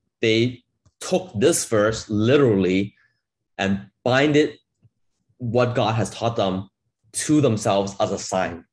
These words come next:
literally on their hand and as a frontlet on your head. Um, which, uh, is kinda cool. I, I honestly think it's kinda cool that they do this for their prayer.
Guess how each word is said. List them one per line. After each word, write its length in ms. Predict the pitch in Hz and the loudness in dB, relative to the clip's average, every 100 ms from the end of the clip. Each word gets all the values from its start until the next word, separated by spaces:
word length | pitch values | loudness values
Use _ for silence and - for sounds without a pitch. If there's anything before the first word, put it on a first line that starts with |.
| _ - | _ -4
literally 380 | 117 120 107 | 0 2 2
on 180 | 113 101 | 0 0
their 120 | 98 | 0
hand 420 | 95 123 113 113 - _ _ _ _ | 0 0 0 -2 -8 _ _ _ _
and 300 | 107 98 98 98 | -4 -2 -2 -4
as 120 | 98 | -6
a 40 | |
frontlet 540 | 90 - 104 101 98 - 95 | -6 -4 -2 -2 -4 -6 -4
on 140 | 95 | -2
your 100 | 90 | -4
head. 380 | - 82 76 - _ _ _ _ _ | -2 -2 -4 -12 _ _ _ _ _
Um, 460 | 87 87 85 82 123 _ _ _ _ _ _ _ - - _ _ _ _ | -12 -8 -8 -10 -14 _ _ _ _ _ _ _ -20 -20 _ _ _ _
which, 200 | 214 285 | -2 0
uh, 260 | - - - | 0 -2 0
is 140 | 190 | -2
kinda 260 | - 214 202 | 2 2 2
cool. 460 | - 170 95 - - | 2 0 0 -2 -6
I, 280 | 117 120 131 | -4 -2 0
I 40 | |
honestly 380 | 123 147 165 170 | 2 2 2 0
think 180 | 160 123 | 0 0
it's 100 | - | -2
kinda 300 | 123 101 - | -2 -2 -2
cool 300 | 107 87 - - _ | -2 -2 -4 -12 _
that 220 | 104 104 | -2 0
they 100 | 104 | 0
do 160 | 98 104 | 2 2
this 260 | 101 98 - | 2 -2 -4
for 120 | 101 | -6
their 120 | 82 | -6
prayer. 460 | - 104 87 82 | -4 -2 -2 -6